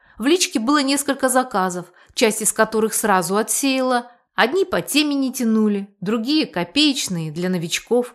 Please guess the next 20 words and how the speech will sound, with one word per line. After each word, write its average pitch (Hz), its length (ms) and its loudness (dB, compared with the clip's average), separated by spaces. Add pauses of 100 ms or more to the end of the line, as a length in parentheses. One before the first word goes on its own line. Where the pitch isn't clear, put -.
(300)
коим 233 440 4 (180)
я 233 160 4
давно 233 260 4
не 226 160 2
являлась. 220 600 2 (340)
Оставив 247 440 2
более-менее 247 680 2
достойные, 294 760 0 (160)
отписалась 269 580 0
заказчикам. 160 920 -8 (540)
На 208 100 2
работу 262 460 4
запала 226 480 2
не 180 320 -2
было, 165 300 -10 (280)
да 254 100 2
и 349 80 6
сроки 196 400 2
терпели. 175 760 -4 (240)
Поэтому 262 680 2